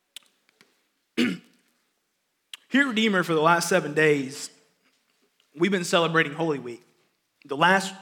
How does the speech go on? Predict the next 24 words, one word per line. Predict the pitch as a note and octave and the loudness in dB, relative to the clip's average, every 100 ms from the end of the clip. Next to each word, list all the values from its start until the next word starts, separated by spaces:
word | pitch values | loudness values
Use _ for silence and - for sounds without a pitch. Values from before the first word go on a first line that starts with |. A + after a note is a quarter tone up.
| - _ - | -20 _ -8
week, | D#3+ E3 D3+ - _ _ _ _ _ _ _ _ _ _ - - _ | -4 -4 -6 -16 _ _ _ _ _ _ _ _ _ _ -20 -20 _
remembering | D3+ F3 B3 A3+ E3+ D3+ E3 | -4 2 4 4 0 -2 -2
the | E3+ | 0
last | D#3 D#3+ F3+ | 0 -2 -4
week | F#3+ D#3+ D#3 | -4 -6 -4
in | C#3+ | -8
the | C#3 | -6
earthly | D3 D3 D3+ | -8 -6 -8
life | C#3 B2 A#2 A#2 - _ _ _ _ _ _ | -6 -8 -10 -14 -20 _ _ _ _ _ _
of | A#2+ | -18
Jesus | C3+ C3+ A2+ F#2 - - _ | -14 -14 -14 -20 -20 -20 _
and | C3+ C3+ | -14 -14
the | |
earthly | B2+ C#3 C#3 C3 | -10 -10 -10 -12
ministry | C#3 C3 B2 - A2+ A2 _ _ _ _ _ _ _ | -12 -12 -14 -14 -18 -20 _ _ _ _ _ _ _
of | A2+ | -20
Jesus. | A#2+ A#2 A2 C#2+ - | -18 -18 -18 -20 -20
And | A2 | -16
so | C3 | -12
we | C#3+ C3 _ _ _ _ _ - | -10 -12 _ _ _ _ _ -10
started | - E3+ F3+ D#3+ | 0 2 2 0
with | D3+ - - _ | -8 -10 -20 _
Palm | - D3+ C#3+ | -12 -10 -6
Sunday, | - D#3 D#3+ D#3+ D#3 D#3 | -6 -2 2 2 2 -2